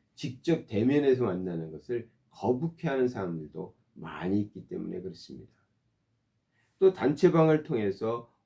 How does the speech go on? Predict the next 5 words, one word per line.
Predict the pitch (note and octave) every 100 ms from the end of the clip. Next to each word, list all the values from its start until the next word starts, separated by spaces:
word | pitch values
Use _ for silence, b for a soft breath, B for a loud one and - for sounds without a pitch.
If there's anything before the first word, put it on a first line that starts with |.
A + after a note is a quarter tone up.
| _ -
혹은 | F3 D#3 C3+ A2 E2 _ _
홈페이지나 | F3+ F#3+ G3+ E3 B2+ F#2+ D#2+ D#2 _
이런 | A2+ B2+ B2
것을 | A2+ A2+ G#2
통해서 | F#2 E2+ - - G2+ G#2+